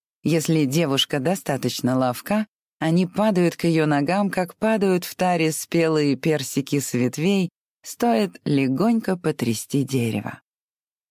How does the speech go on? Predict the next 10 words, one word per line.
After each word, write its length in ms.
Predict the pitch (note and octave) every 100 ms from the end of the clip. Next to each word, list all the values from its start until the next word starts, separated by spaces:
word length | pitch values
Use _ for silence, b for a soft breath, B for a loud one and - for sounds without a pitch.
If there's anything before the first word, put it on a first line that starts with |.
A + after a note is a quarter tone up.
| _ _ _
Скарлетт 500 | - E3+ E3 D#3 D3+
возвратилась 640 | D#3+ C3+ D3 C#3+ D3+ C3+
к 100 | -
отцу 300 | C#3 C3+ -
с 80 | G#3+
бутылкой 600 | D3 C#3+ F#3+ G3+ F3+ F3
возрождающего 1120 | - F#3 F#3+ F3+ D#3 C3+ C#3+ C3+ B2+ - C3+
к 80 | B2+
жизни 360 | B2 B2+ A#2+ C#3+
напитка. 580 | E3+ F3+ A2 - -